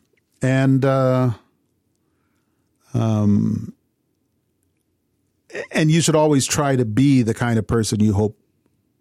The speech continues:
you hope will help you,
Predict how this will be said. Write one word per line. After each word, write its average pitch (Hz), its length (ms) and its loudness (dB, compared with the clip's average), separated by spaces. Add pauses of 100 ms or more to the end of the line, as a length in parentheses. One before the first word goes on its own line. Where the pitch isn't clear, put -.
(880)
you 123 480 0
hope 113 160 -2
will 107 80 -2
help 98 240 -4
you, 95 280 -2